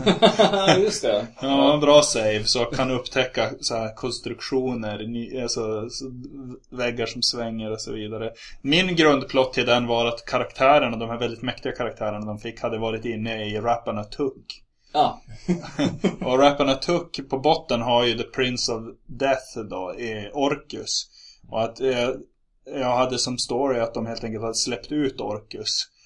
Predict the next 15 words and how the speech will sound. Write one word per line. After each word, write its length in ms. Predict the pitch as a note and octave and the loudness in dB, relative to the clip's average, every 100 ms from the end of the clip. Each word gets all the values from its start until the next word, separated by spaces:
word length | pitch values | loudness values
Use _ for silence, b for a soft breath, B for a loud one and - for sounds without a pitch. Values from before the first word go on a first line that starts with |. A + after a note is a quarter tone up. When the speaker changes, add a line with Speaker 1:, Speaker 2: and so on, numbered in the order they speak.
| _ | _
Speaker 2:
Och 100 | - | -4
nu 140 | B2 B2+ | -2 0
behövde 360 | A#2+ A#2+ A#2 A#2 | 0 0 0 -2
de 140 | A#2 | -2
få 300 | - B2+ B2 | -2 2 2
en 140 | A2 | 2
som 220 | A2+ A#2 A#2 | -2 -4 -2
hade 360 | A2+ A2+ A#2 - | -4 -4 -4 -2
lä-, 360 | B2+ B2 A#2+ | 2 2 2
lärt 320 | C3 A#2+ B2 | 2 2 2
sig 140 | - A2 | -2 -4
hur 140 | A#2+ | -4
man 280 | A2+ A2+ A#2+ - - | -4 -4 -8 -12 -12
lurade 520 | B2+ A#2 A2 A#2 A2 | -6 -4 -4 -4 -6
döden, 540 | G#2+ C3 D3+ A2 F2+ | -2 0 0 -2 -6